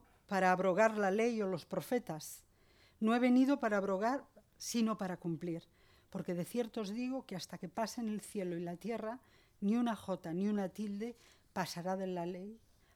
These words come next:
hasta que todo se haya cumplido, exactamente todo. Y en Deuteronomio siete, del siete al diez, leo todo esto porque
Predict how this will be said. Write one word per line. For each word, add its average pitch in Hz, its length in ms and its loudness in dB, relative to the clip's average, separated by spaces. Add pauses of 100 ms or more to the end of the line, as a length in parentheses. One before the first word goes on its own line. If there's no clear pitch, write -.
hasta 180 320 -6
que 185 100 -6
todo 320 480 4 (320)
se 180 260 -2
haya 185 220 0
cumplido, 156 580 -8 (200)
exactamente 262 720 0 (320)
todo. 160 300 0 (640)
Y 240 120 4
en 233 100 6
Deuteronomio 240 760 8
siete, 208 600 2 (160)
del 190 200 2
siete 254 300 2
al 208 160 4
diez, 269 580 0
leo 214 380 0
todo 233 220 -4
esto 233 220 -10
porque 185 420 -10